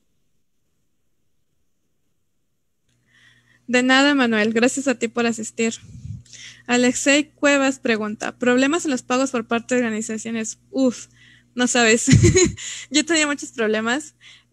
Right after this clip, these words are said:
Este, no voy a hablar como de equipos, pero la gran mayoría para los que trabajé o me quedaron a deber como una parte del sueldo, o me quedaron a deber un sueldo entero,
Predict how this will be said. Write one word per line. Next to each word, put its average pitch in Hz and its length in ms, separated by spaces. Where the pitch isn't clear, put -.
Este, 208 1200
no 220 200
voy 254 80
a 247 60
hablar 214 200
como 220 220
de 196 60
equipos, 240 360
pero 226 180
la 220 120
gran 226 200
mayoría 247 320
para 233 160
los 214 120
que 220 60
trabajé 220 460
o 226 40
me 214 140
quedaron 240 220
a 294 60
deber 202 340
como 214 220
una 208 180
parte 202 280
del 196 100
sueldo, 220 580
o 220 80
me 220 140
quedaron 233 200
a 226 60
deber 214 280
un 214 100
sueldo 208 240
entero, 214 760